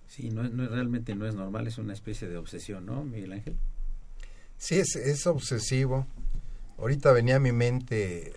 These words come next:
Speaker 2: alguna lectura que recomiendo además al público. Es de un autor, Jeffrey Archer.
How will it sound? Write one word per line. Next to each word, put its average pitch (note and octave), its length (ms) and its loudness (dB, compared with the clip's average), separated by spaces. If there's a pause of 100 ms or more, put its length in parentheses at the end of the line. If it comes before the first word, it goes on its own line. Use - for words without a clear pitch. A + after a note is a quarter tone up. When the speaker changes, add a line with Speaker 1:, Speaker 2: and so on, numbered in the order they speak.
(180)
Speaker 2:
alguna G#2 420 -2
lectura G2 640 -2 (440)
que F3+ 100 6
recomiendo G#2 560 2
además F#2 420 0
al F2+ 120 -2
público. F#2+ 600 -6 (680)
Es A2 300 -6
de G#2+ 80 -2
un G2 480 -4 (300)
autor, G2 540 0
Jeffrey G2+ 440 0 (180)
Archer. G#2+ 460 -4